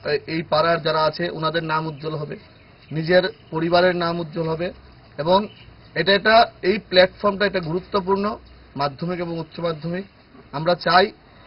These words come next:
তোমরা আমাদের এই বিশালগড়ের নাম উজ্জ্বল করো, রাজ্যের নাম উজ্জ্বল করো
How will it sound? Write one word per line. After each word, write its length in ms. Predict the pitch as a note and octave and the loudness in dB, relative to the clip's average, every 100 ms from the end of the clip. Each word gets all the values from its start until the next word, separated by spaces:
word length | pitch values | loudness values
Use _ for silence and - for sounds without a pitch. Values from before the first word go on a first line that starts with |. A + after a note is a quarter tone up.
| - | -12
তোমরা 280 | D#3+ E3+ F3 | -6 -2 0
আমাদের 320 | E3+ E3+ F#3 F#3 - _ _ | 0 2 0 -2 -12 _ _
এই 260 | D3+ E3 E3+ | -6 -4 -6
বিশালগড়ের 580 | C#3+ C3+ E3 E3+ F3 E3+ | -10 -4 -2 -2 -2 -2
নাম 240 | D#3+ D#3 | -2 -4
উজ্জ্বল 260 | D3 D3+ D3+ | -6 -8 -8
করো, 160 | D#3+ | -4
রাজ্যের 320 | D3 C3+ D3+ | -4 -4 -8
নাম 240 | D#3 D3 D3 | -8 -8 -8
উজ্জ্বল 240 | C3+ D3+ | -10 -12
করো 200 | C#3+ D#3+ | -8 -8